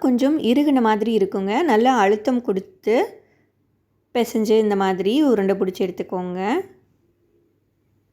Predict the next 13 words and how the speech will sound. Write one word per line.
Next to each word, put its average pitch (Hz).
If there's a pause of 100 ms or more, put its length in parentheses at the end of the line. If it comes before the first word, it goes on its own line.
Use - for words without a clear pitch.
(480)
இது 254
அப்படியே 302
சாப்பிட்டாலுமே 214 (100)
டேஸ்ட்டாக 196
இருக்குங்க. 185 (2250)
அவுட்டர் 359
லேயர் 262
நல்லா 247
கிறிஸ்பியாக 233
வர்றதுக்காக 185 (680)
இதை 277
கொஞ்சம் 247
ஃப்ரை 247